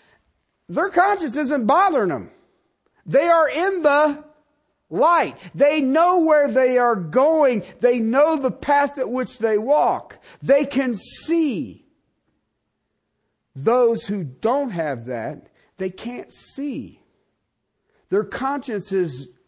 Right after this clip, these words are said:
driving them crazy, so they will abuse themselves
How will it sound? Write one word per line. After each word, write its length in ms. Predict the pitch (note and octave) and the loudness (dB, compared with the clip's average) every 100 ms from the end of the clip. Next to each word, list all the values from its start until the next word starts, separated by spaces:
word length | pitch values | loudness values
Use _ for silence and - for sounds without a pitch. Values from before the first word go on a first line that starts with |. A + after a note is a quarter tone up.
| - | -18
driving 520 | B2+ F3+ A3 B3 A3+ | -8 -4 -4 -4 -4
them 200 | G#3 E3 | -6 -6
crazy, 680 | D3+ - B3 C#4 G3 D#3 E3 - _ | -10 -6 -4 -4 -6 -6 -6 -12 _
so 240 | - G#3 | -2 -2
they 200 | F#3+ A3+ | 0 0
will 220 | A3+ G#3 | 0 -2
abuse 760 | F#3 A#2+ A2+ F#3 D4 D#4+ A3+ E3 | -2 -6 -8 -4 0 0 -2 -4
themselves 720 | F#3 D3+ - D#3+ D#3 F3+ | -4 -4 -4 -2 0 -2